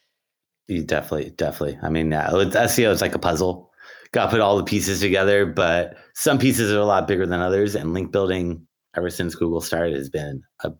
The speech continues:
big part of their algorithm, is making sure you have good inbound links and outbound links, but make sure that you have good inbound links that are relevant and authoritative and just make sense. But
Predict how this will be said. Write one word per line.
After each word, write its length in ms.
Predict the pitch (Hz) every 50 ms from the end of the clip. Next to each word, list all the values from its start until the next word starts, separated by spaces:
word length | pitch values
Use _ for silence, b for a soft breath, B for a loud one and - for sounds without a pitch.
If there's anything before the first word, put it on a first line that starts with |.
| _ -
big 320 | - 73 73 71 69 _
part 220 | - - 73 71 73
of 80 | 73
their 100 | 73 73
algorithm, 460 | 73 69 69 69 76 78 82 85 78
is 160 | 69 67 65 73
making 180 | 73 67 67
sure 160 | 67 - 82
you 100 | 80 78
have 200 | 71 71 71 69 - B B B B B B B B B B -
good 200 | - 95 92 -
inbound 460 | - 92 90 85 82 85 90 90 82
links 420 | 80 82 95 113 - - - - - _ _ _ _ -
and 200 | 69 73 69 65
outbound 360 | 65 62 60 - 71 69 71
links, 180 | 76 76 85 80
but 220 | - 71 - -
make 160 | - 71 69 -
sure 140 | - 92 -
that 100 | - -
you 80 | 73
have 140 | 73 73 -
good 160 | - 98 92
inbound 340 | 90 92 90 90 90 87 85
links 280 | 92 95 101 110 101 -
that 120 | 82 78
are 80 | 78 73
relevant 460 | 73 76 73 80 78 82 92 - - -
and 80 | 78 76
authoritative 580 | 71 - 76 73 71 - 80 78 87 98 90
and 180 | 78 67 65 64 _ _ _ -
just 240 | - 73 - -
make 180 | 76 73 71 -
sense. 260 | - 76 73 71 -
But 220 | - 71 69 -